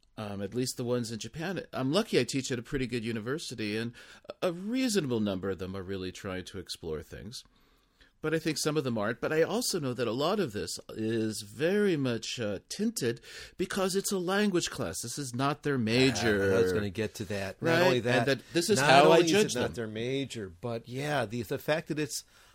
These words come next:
Speaker 2: a language class and the fact that it's an English class, e-, maybe even more so, um, that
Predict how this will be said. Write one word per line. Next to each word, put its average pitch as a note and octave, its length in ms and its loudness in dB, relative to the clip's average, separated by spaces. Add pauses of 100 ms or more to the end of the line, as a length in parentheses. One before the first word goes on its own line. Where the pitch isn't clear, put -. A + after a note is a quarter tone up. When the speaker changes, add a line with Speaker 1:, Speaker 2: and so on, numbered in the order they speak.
(140)
Speaker 2:
a B2 80 0
language C3 560 0
class A2 340 -4
and A#2+ 100 -6
the - 40 -16
fact A2+ 240 -4
that G#2 100 -8
it's G2+ 140 -10
an G2 100 -8
English C3+ 600 -4
class, F#2+ 340 -12
e-, A#2+ 100 -12
maybe A2+ 220 -6
even G#2 400 -6
more A2 340 -2
so, F#2 360 -6 (480)
um, B2+ 340 2 (840)
that D3+ 260 2